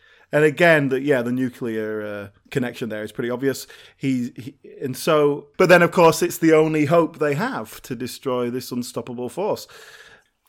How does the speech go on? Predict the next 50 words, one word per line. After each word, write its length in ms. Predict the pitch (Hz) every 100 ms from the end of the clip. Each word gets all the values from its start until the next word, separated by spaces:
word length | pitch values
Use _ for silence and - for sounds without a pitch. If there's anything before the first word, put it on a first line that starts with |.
| -
Uh, 260 | 139 143
what 200 | 147 226
is 140 | 175 147
it 100 | 139
trying 260 | 135 113
to 100 | 107
say? 260 | 110 110 101
'Cause, 180 | 101 156
because 260 | 220 233 233
ultimately 460 | 247 - 139 123 123
they 140 | 135
do 260 | 110 139 135
use 280 | 147 180
it, 200 | 117 101 - _ _ _
and 340 | 135 131 127 123
he 160 | 123
uses 480 | 127 127 151 156 143
it, 200 | 170 180
but 360 | 139 123 - -
he 160 | - 123
destroys 720 | 127 120 - 139 135 135 131
all 120 | 131
the 100 | 120
information 480 | 123 123 123 131 139
on 60 | 135
it 80 | 147
so 140 | 127
that 140 | 117 117
it 60 |
can 120 | 120
never 200 | 117 113
be 100 | 110
used 220 | 110 104 110
again. 480 | 104 131 147 165 _ _ _ _ _ -
Uh, 160 | 123 123
he 120 | 135
also 280 | 139 131 131
kills 280 | - 123 120
himself, 720 | 110 - 127 143 185 - - _ _ _ _ -
uh, 100 | 113
because 420 | 113 120 120 - - _ _ -
all 140 | 123 120
the 80 | 113
work 260 | 117 113
is 100 | 117
in 80 | 107
his 120 | 107
head, 240 | - 131 143
of 100 | 139
course. 440 | - 156 185 -